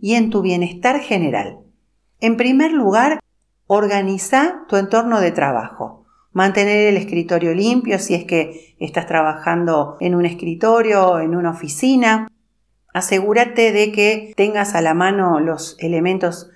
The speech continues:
esenciales para trabajar cada día. Elimina las distracciones necesarias. Parece algo tonto, pero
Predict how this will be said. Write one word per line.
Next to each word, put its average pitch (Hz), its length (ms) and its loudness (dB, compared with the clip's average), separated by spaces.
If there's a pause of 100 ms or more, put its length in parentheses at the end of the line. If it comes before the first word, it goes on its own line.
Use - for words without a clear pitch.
(200)
esenciales 180 640 0
para 160 240 -2
trabajar 156 520 -4
cada 160 280 -2
día. 214 380 0 (300)
Elimina 196 540 2
las 196 380 -2
distracciones 175 760 -4
necesarias. 190 840 0 (100)
Parece 285 800 0
algo 262 400 2
tonto, 151 640 -2 (240)
pero 190 600 2